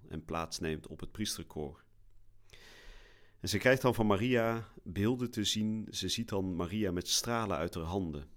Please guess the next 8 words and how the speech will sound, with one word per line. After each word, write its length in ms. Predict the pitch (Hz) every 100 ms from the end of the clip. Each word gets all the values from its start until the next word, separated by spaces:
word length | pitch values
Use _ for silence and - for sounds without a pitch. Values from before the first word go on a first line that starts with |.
| - - - - - - - - -
En 540 | 92 92 92 92 - - - - - -
ze 200 | - 101
ziet 200 | 120 143
dan 220 | 120 104
voor 260 | - 117 135
zich 320 | 135 143 -
een 120 | 90
medaille 640 | 90 85 90 95 120 165